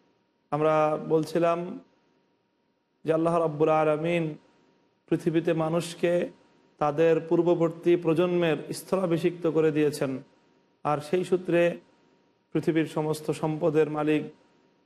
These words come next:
বর্তমান প্রজন্ম। আল্লাযী জাআলাকুম খালাইফাল আরদ,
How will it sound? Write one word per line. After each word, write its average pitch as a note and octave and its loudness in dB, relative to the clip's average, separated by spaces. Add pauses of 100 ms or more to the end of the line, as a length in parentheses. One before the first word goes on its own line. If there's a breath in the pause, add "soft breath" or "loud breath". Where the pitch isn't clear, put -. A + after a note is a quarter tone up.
(320)
বর্তমান D3 -2
প্রজন্ম। D3 -2 (320)
আল্লাযী E3 2
জাআলাকুম E3 0
খালাইফাল E3 0
আরদ, D#3 0